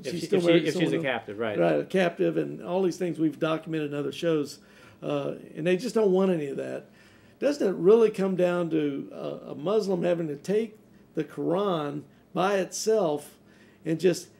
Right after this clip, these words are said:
Speaker 2: have faith in this book and try to eliminate out of their minds all, all this other information that's
Speaker 1: All the,
Speaker 2: out
Speaker 1: all,
Speaker 2: there.
Speaker 1: all the contrary, you know, d-, don't confuse with facts.
Speaker 2: Right.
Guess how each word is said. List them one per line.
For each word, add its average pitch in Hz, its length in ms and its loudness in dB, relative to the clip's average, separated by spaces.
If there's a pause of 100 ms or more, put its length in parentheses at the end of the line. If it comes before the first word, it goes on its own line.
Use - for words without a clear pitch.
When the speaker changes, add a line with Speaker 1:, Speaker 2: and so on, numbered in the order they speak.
(160)
Speaker 2:
have 196 240 0
faith 240 540 -2
in 180 160 0
this 180 200 0
book 202 560 4
and 165 200 -2
try 208 240 0
to 170 400 0 (400)
eliminate 233 480 0
out 208 60 2
of 196 100 2
their 170 120 0
minds 170 640 -4
all, 233 560 -6 (380)
all 262 320 -2
this 233 180 -4
other 226 300 2
information 185 560 -2
that's 151 140 -4
Speaker 1:
All 135 80 4
the, 139 100 2
Speaker 2:
out - 80 0
Speaker 1:
all, 156 140 0
Speaker 2:
there. 139 120 -8
Speaker 1:
all 147 120 2
the 147 100 0
contrary, 147 680 0 (240)
you 135 80 -6
know, 127 80 0
d-, 110 120 -4
don't 151 200 2
confuse 139 360 -4
with 123 140 -8
facts. - 480 -10
Speaker 2:
Right. 170 400 4